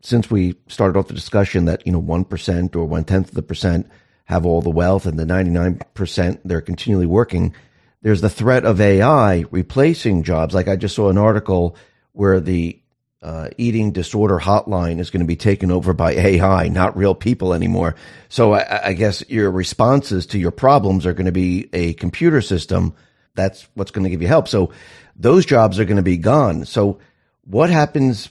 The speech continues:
when they bring in A I and they start replacing people with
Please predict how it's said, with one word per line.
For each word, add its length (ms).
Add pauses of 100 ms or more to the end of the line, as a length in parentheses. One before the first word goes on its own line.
(140)
when 300
they 140
bring 320
in 160
A 280
I 320
and 240
they 120
start 360
replacing 800
people 560 (400)
with 300